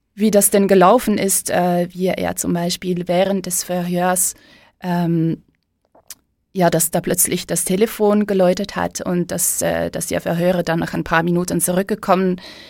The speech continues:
ist und gesagt hat, äh, „Ja, Sie wissen es draußen, wir müssen vorsichtig sein, wir dürfen ihn nicht foltern.“ Also das sind wirklich Sachen, die ihn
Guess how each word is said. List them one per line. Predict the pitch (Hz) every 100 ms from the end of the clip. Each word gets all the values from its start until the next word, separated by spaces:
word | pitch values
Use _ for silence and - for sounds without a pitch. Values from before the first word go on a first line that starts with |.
| - -
ist | 185 -
und | 175 175
gesagt | 180 175 175 -
hat, | 175 175 160
äh, | 170 165 156
„Ja, | - 180 190 175
Sie | 190
wissen | 190 220 208
es | 185
draußen, | - 175 175 180 - 185 180
wir | 180 175
müssen | 170 180
vorsichtig | 170 170 170 - -
sein, | 165 165 170
wir | 165
dürfen | 165 160 -
ihn | 165
nicht | 170 -
foltern.“ | 170 170 175 170 175 - - - - - -
Also | 180 180
das | 180 180
sind | 165 175 185 185
wirklich | 190 196
Sachen, | - 175 180
die | 175 -
ihn | 175 170 165